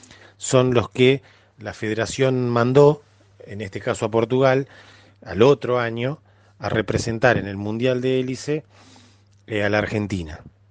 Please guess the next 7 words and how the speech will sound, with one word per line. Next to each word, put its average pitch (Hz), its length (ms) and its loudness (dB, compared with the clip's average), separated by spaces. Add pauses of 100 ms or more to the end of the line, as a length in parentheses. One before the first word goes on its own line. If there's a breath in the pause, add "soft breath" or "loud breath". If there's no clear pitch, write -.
(760)
Entonces, 117 460 0
¿qué - 80 0
hicimos? 90 480 -4 (380 soft breath)
Nos 101 160 -2
pagaron 104 800 0
el 95 140 -4
abono, 135 540 2